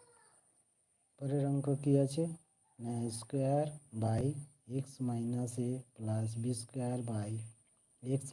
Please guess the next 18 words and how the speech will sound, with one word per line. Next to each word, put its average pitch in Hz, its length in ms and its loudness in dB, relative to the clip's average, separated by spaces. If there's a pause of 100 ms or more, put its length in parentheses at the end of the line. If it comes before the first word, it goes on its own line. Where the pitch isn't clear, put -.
minus 120 360 -2 (120)
b 110 40 0 (460)
plus 113 280 -4 (120)
c - 20 -10 (220)
square 131 440 -2
by 113 180 -2 (440)
x 120 40 -10 (180)
minus 117 400 -4 (120)
c - 20 -16 (680)
plus 117 280 -4 (160)
a 139 40 6 (180)
plus 113 280 -2 (140)
b 131 40 2 (260)
plus 101 300 -4 (140)
c - 20 -18 (880)
by 113 340 -2 (800)
A 139 200 2
by 131 300 0